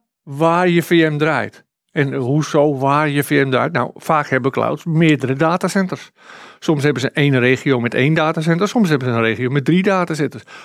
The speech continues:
Als jij daar de flexibiliteit hebt om jouw V M te,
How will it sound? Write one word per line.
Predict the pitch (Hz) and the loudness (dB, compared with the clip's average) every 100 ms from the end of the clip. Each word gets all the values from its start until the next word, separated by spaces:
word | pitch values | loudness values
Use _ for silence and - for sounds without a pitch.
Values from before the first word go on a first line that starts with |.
| - | -10
Als | - 175 156 | 0 0 2
jij | 165 175 | 0 0
daar | 170 160 151 | 0 -2 -2
de | |
flexibiliteit | 139 151 139 160 139 139 135 180 214 | -2 -2 -2 -4 -2 -2 0 0 0
hebt | 170 - | -2 -4
om | - 135 139 | -6 -8 -2
jouw | 151 151 156 127 _ _ _ _ _ _ _ _ _ _ | 0 2 0 -2 _ _ _ _ _ _ _ _ _ _
V | 156 - 160 160 202 | -12 0 4 4 2
M | 160 117 _ _ _ _ _ _ _ - | -2 -4 _ _ _ _ _ _ _ -2
te, | 165 139 131 127 | 0 2 -2 -6